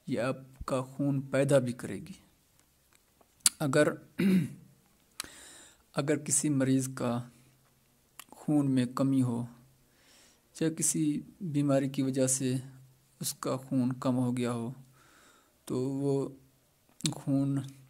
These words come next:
लगवाने के बावजूद ये दवाई इस्तेमाल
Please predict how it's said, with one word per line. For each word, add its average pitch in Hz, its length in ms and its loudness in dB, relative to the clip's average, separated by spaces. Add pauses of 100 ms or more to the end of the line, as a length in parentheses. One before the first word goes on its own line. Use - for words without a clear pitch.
(140)
लगवाने 135 520 0
के 131 180 -6
बावजूद 127 600 -2 (840)
ये 131 200 2 (300)
दवाई 123 400 0
इस्तेमाल 123 540 -2